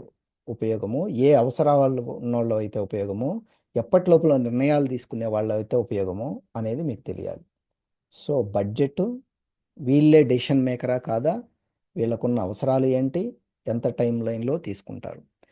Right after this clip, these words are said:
బడ్జెట్, అథారిటీ, నీడ్, టైమ్ లైన్, ఇవన్నీ వాళ్ళకు ఉన్నాయా లేదా అని అడిగి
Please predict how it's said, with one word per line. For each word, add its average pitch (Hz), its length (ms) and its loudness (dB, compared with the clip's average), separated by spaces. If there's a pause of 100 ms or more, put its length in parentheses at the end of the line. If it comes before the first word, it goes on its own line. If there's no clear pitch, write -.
(320)
బడ్జెట్, 123 560 0 (260)
అథారిటీ, 147 520 0 (120)
నీడ్, 147 380 0 (200)
టైమ్ 104 220 -4
లైన్, - 220 -14 (520)
ఇవన్నీ 135 340 6
వాళ్ళకు 135 300 2
ఉన్నాయా 156 460 4
లేదా 127 340 -2
అని 107 160 -6
అడిగి 180 300 6